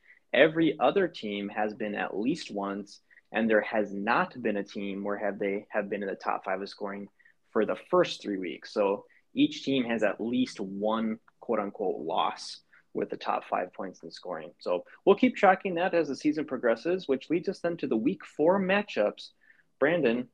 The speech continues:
we're gonna go with the first one here. Ranger Danger versus Grizzly Bears. Who do you got?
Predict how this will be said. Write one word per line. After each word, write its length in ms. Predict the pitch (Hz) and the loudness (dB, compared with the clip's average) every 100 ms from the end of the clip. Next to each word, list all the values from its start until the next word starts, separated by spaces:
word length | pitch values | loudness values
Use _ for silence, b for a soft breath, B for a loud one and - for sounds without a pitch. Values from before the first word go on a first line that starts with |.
| - | 0
we're 100 | 135 | 4
gonna 160 | 190 | 6
go 140 | 208 208 | 8 6
with 160 | 202 | 6
the 80 | 175 | 2
first 360 | - 190 214 - | 0 0 0 0
one 180 | 127 113 | -2 0
here. 340 | 101 101 98 - | -2 -2 -2 -8
Ranger 480 | 110 143 214 233 247 | -2 0 2 0 2
Danger 560 | 214 208 202 190 190 - | 2 2 0 0 -2 -2
versus 440 | 131 147 - 120 104 101 | 0 0 0 -6 -6 0
Grizzly 380 | 135 165 123 110 | 2 2 0 -2
Bears. 520 | 95 95 98 104 - _ _ _ _ _ - | -2 -2 -4 -6 -16 _ _ _ _ _ -4
Who 80 | 208 | 0
do 60 | |
you 80 | 233 | 0
got? 240 | 156 170 | -2 -6